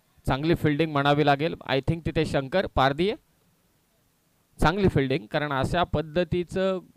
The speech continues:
जेव्हा समोर तुमच्या चेंडू येतो, तुम्ही पॉइंटला उभे आहात, खूप कठीण काम आहे. आणि या थंडीमध्ये पायाला लागणं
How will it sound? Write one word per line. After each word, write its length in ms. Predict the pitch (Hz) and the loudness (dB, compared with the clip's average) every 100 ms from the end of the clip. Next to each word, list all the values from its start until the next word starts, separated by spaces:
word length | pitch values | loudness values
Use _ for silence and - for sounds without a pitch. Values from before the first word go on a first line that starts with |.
| - | -10
जेव्हा 260 | 135 147 170 | -2 2 2
समोर 320 | 160 147 170 | 2 0 2
तुमच्या 340 | 175 170 180 165 | 0 -2 -2 2
चेंडू 240 | 160 165 | 2 4
येतो, 200 | 175 185 | 2 2
तुम्ही 240 | 180 170 | -2 -2
पॉइंटला 480 | 185 - 143 170 185 | -2 0 -2 0 2
उभे 200 | 180 170 | 2 2
आहात, 120 | 180 - _ | 0 -2 _
खूप 160 | 170 - | -6 -2
कठीण 300 | 143 151 143 | 0 0 2
काम 200 | 143 139 | 4 4
आहे. 100 | 135 _ _ _ _ | -2 _ _ _ _
आणि 200 | 123 151 | 0 4
या 120 | 185 202 | 6 6
थंडीमध्ये 680 | 170 160 202 208 196 220 254 | 2 4 4 4 4 4 4
पायाला 560 | 240 165 151 180 220 214 | 0 0 4 4 4 4
लागणं 720 | 165 160 170 214 202 214 | 4 4 4 4 2 -2